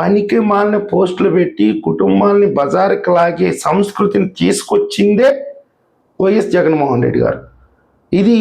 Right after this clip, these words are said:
ఈ రాష్ట్రంలో ఉండే పసిబిడ్డను అడిగినా చెప్తారు. మరి నువ్వు తెచ్చిన సంప్రదాయం, సంస్కృతిని మిగతా వాళ్ళు కంటిన్యూ చేస్తారు. దాన్ని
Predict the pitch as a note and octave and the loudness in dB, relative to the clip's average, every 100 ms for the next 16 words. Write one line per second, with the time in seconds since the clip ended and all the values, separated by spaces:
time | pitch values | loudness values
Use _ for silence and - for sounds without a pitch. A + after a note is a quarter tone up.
0 | A3+ A#3+ A#3+ E3 D#3 D3 G3+ G3+ - A#3+ | 2 0 0 0 2 2 0 -2 0 2
1 | A3 G#3+ G#3 G#3 A#3 B3+ A#3+ F#3+ - B3 | 2 2 2 2 2 0 -2 -4 -2 0
2 | G3+ A#3+ F#3+ G#3+ G3+ G3+ B3+ - - - | 0 0 0 0 2 2 2 0 -4 -6
3 | - - _ _ _ _ _ _ _ - | -6 -8 _ _ _ _ _ _ _ -4
4 | F3 F#3 F3 F#3+ G#3 - - C4 B3+ A#3+ | -2 0 0 2 2 0 0 0 2 0
5 | G3 F#3+ G#3+ G#3+ G#3 G3+ G#3 G3+ - F#3+ | -2 -2 0 2 2 2 0 -2 -2 -2
6 | F3+ F#3 F3 C3+ B2+ - - - - _ | -2 -2 0 0 0 -2 -4 -10 -20 _
7 | _ _ - G3+ A#3+ B3 D4 C#4 C4+ A#3+ | _ _ -2 0 2 4 4 4 2 0
8 | - A#3+ B3 D4+ B3+ - - - - - | -2 -2 2 2 2 0 -2 -4 -6 -6
9 | - _ _ _ - - D#3+ G3+ B3+ C4 | -12 _ _ _ -2 0 2 2 2 2
10 | B3 A#3 | 0 0